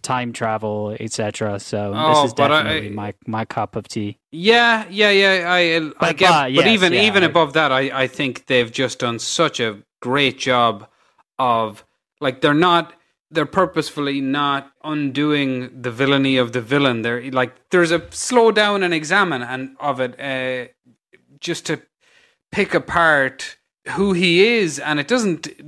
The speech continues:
Speaker 2: take from who he is. And, uh, Owen Wilson is perfect
Speaker 1: Yeah,
Speaker 2: casting.
Speaker 1: he's, he is, he's great. He's great in
Speaker 2: He's
Speaker 1: it.
Speaker 2: so good in it. It felt like,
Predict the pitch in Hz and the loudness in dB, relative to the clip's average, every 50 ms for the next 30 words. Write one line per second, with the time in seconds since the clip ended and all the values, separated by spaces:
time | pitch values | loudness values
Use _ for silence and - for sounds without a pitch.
0 | 147 - _ _ - - - 190 214 233 208 - - - 165 151 139 131 127 127 | -20 -20 _ _ -10 -4 0 2 2 0 0 -4 -6 0 2 2 2 2 -2 -4
1 | 127 135 135 127 131 127 127 127 131 135 151 165 180 170 - - _ _ _ _ | -6 -6 -6 -4 -4 -4 -2 -2 -2 -2 -4 -4 -6 -8 -14 -18 _ _ _ _
2 | _ _ _ _ - 135 135 135 131 123 131 127 123 123 123 - - - 175 185 | _ _ _ _ -8 -6 -6 -6 -4 -4 -4 -2 -2 -2 -4 -6 -6 -2 0 2
3 | 190 185 165 143 139 156 170 170 170 - 208 202 202 190 180 - 123 113 - _ | 2 2 2 2 2 2 2 2 0 -2 -4 -2 -2 -4 -6 -8 -10 -14 -14 _
4 | _ _ _ _ _ _ _ _ _ _ _ _ - - - - - - 220 196 | _ _ _ _ _ _ _ _ _ _ _ _ -16 -14 -14 -4 0 0 0 0
5 | - - 147 - - - - - - 147 143 - 98 104 131 117 104 104 - - | 0 -6 -10 -10 -10 -10 -4 0 0 0 0 0 -2 -2 -4 -4 -6 -6 -4 -2
6 | 123 117 113 117 117 - - 127 120 110 - - 110 104 98 98 - _ _ _ | 0 0 0 0 -2 -2 -2 -4 -4 -2 -2 -2 -2 -2 -4 -6 -10 _ _ _
7 | - 104 104 104 - 98 95 95 92 - 160 156 139 - - - - - - - | -12 -12 -12 -12 -12 -14 -14 -12 -10 -8 -8 -6 -6 -6 -6 -6 -6 -4 -2 0
8 | 226 214 196 170 151 170 185 160 139 123 113 107 107 117 - - _ - - - | 2 2 2 2 2 0 -2 -2 -2 -4 -6 -8 -12 -14 -18 -20 _ -20 -20 -18
9 | 127 131 143 147 160 185 180 - - 247 262 220 185 175 156 147 139 131 123 - | -18 -16 -10 -6 -4 -4 -2 0 2 2 2 2 2 2 2 2 2 0 -2 -6
10 | - - - _ | -12 -16 -16 _